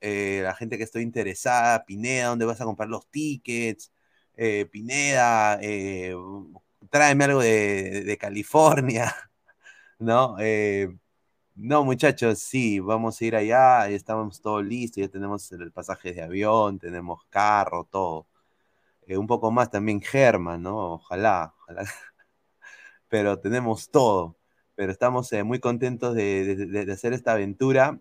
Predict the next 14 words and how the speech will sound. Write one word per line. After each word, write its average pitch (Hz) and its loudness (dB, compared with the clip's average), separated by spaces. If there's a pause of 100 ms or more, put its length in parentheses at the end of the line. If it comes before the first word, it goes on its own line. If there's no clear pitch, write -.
a - -8
la 104 0
cual 104 0
la 101 2
vamos 127 2
a 110 -4
hacer 123 -4
a - 0
ustedes 113 -4
parte. 101 2 (440)
Que 104 -6
agradecerles 104 -2
de 104 0
antemano. 95 -4